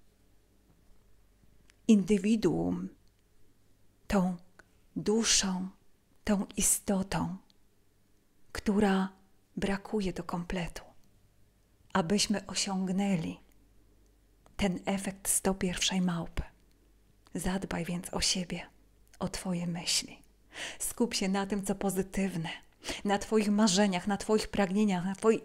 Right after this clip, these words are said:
idealnej wizji twojego życia i idealnej wizji Ziemi. I wiesz,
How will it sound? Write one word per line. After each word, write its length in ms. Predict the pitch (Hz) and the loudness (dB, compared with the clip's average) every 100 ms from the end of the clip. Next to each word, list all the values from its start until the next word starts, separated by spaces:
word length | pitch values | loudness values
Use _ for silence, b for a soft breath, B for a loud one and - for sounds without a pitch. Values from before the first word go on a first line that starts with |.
| - | 2
idealnej 640 | 254 254 254 247 247 233 | 6 8 6 6 8 8
wizji 320 | 202 233 202 196 B B - | 8 6 4 -2 B B -12
twojego 760 | - 196 196 202 220 220 254 | -2 2 4 6 6 8 8
życia 560 | 240 262 262 - 269 359 B B | 8 2 0 -2 -4 -4 B B
i 300 | - 226 220 | -2 2 2
idealnej 720 | 180 214 - 226 240 240 220 | 2 0 0 0 4 8 6
wizji 440 | 190 202 165 190 | 6 2 2 2
Ziemi. 520 | 175 220 208 180 185 - - _ _ _ _ _ _ _ _ _ _ - | 4 4 4 0 -6 -18 -20 _ _ _ _ _ _ _ _ _ _ -8
I 120 | 185 | -4
wiesz, 480 | 175 311 - - - | 2 2 2 0 -4